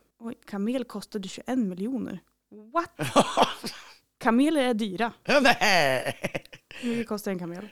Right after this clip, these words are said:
Speaker 2: Jag säger det.
Speaker 1: Här, en kamel kan bli tjugofem till trettio år gammal och kostar cirka femtusen kronor.
Speaker 2: Oh, cirka, va?
Speaker 1: Så du ska sälja mig
Speaker 2: Nej, det ska vi får, vi
Speaker 1: för tjugofem tusen?
Speaker 2: vi får typ tiodubbla det där.
Speaker 1: Tjugofem tusen, det var lite fattigt.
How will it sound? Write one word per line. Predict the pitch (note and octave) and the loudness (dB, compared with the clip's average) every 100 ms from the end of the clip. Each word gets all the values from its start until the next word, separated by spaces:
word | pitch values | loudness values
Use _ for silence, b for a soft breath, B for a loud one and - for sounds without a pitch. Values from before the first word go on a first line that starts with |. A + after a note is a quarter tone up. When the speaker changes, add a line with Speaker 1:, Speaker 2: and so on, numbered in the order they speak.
| - | -8
Speaker 2:
Jag | D#3+ | -6
säger | - - C#3 | -6 -8 -10
det. | - - | -8 2
Speaker 1:
Här, | G#4 G#3 | 4 4
en | B3 | 4
kamel | D#4+ E4+ F#4+ E4+ | 2 4 2 2
kan | C#4+ | 2
bli | C4 B3 | 2 0
tjugofem | B3+ D4 C4 | 0 2 2
till | A#3 | 0
trettio | A#3 A3+ | -2 0
år | G#3+ | 0
gammal | G#3 G3+ | 2 0
och | F#3+ | -2
kostar | G#3+ G3 | -4 -6
cirka | G3 E3 F#3 | -8 -10 -8
femtusen | F3+ D#3+ E3 E3+ | -8 -8 -12 -12
kronor. | F3 F3+ F3+ _ - | -12 -10 -12 _ -6
Speaker 2:
Oh, | E3 - | -6 -8
cirka, | - - B2 - - | -6 -4 -4 -6 -10
va? | C#3+ - - _ _ - | -6 -6 -8 _ _ 0
Speaker 1:
Så | |
du | D#4+ | 2
ska | D#4+ F4 | 4 4
sälja | D4 D4 D#4+ | 6 6 6
mig | B3 G#3+ A#3 | 4 0 -2
Speaker 2:
Nej, | E3 E3+ D#3+ D3 D3 | 0 2 2 0 -4
det | D3+ | -4
ska | D#3 | -2
vi | C#3 D3+ D#3 | -2 -4 -6
får, | C#3+ D#3 | -8 -6
vi | D#3+ | 0
Speaker 1:
för | C4+ | 4
tjugofem | D4 F4 C#4 A#3 | 6 8 8 6
tusen? | C4+ B3+ G3+ F#3+ | 4 4 4 -2
Speaker 2:
vi | A3+ D#3 | -4 -4
får | E3 D3 C3+ | 0 0 -2
typ | B2 C3+ - - D3 | -6 -10 -12 -20 -12
tiodubbla | D#3+ D#3 D3+ D3 C3+ | -6 -4 0 0 0
det | B2+ | -2
där. | C3+ A#2 G2 b b _ _ - | -2 -4 -10 b b _ _ -6
Speaker 1:
Tjugofem | - C#3+ D#4 E4+ A#3 | -2 0 2 4 4
tusen, | G3 C4+ G3 F#3+ | 0 -4 -4 -6
det | |
var | G3+ | -6
lite | E3 | -8
fattigt. | - F3 - - | -14 -16 -18 -20